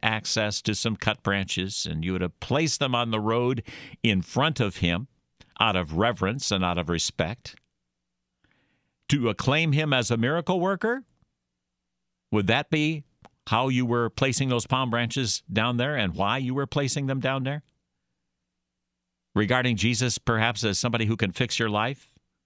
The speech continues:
that has perhaps gone awry and askew? Someone like, uh, well, like a genie in a bottle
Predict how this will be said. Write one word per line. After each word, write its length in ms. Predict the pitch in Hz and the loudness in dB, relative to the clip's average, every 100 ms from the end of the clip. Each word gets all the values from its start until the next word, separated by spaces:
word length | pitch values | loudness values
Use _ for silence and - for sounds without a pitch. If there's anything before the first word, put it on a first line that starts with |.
| _ _ _ _ | _ _ _ _
that 180 | 87 90 | 0 2
has 220 | 90 82 | 2 0
perhaps 420 | - 92 98 101 | -2 0 0 0
gone 220 | 101 98 95 | -2 0 2
awry 380 | 82 92 101 | 2 2 2
and 140 | 120 92 | 0 0
askew? 540 | 85 - 104 107 143 - _ _ _ _ _ _ _ _ _ _ _ _ | 0 0 0 0 -2 -8 _ _ _ _ _ _ _ _ _ _ _ _
Someone 340 | - 127 123 | 0 2 2
like, 300 | 117 110 104 | 2 0 0
uh, 280 | 101 87 80 80 | 0 2 0 0
well, 240 | 131 165 | -2 0
like 220 | 113 92 | 0 0
a 60 | 90 | -2
genie 380 | 78 117 135 113 | 0 0 0 0
in 120 | 98 | 0
a 40 | |
bottle 460 | 80 104 104 64 | 0 0 0 -4